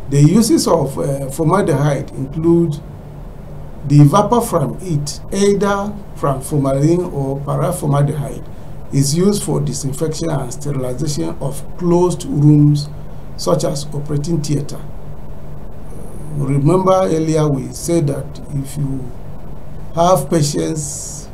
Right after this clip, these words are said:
that are having diseases that are prone to be airborne, from time to time such rooms are, uh, sterilized using vapor.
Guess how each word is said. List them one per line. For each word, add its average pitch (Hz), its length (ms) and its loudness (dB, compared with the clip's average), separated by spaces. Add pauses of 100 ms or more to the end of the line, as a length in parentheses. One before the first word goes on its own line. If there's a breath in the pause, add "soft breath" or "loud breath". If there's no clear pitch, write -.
(120)
that 143 300 -4 (120)
are 131 420 -6
having 180 380 0
diseases 147 420 2
that 147 220 -2
are 131 160 -4
prone 170 360 2
to - 120 -4
be 127 320 -4 (1000)
airborne, 151 640 2 (920)
from 143 260 0
time 185 260 4
to 151 100 -4
time 151 280 0
such - 340 -2
rooms 156 520 2 (100)
are, - 400 -6 (840)
uh, 147 460 -8 (1900)
sterilized 147 1000 2 (100)
using 170 480 2
vapor. 143 460 0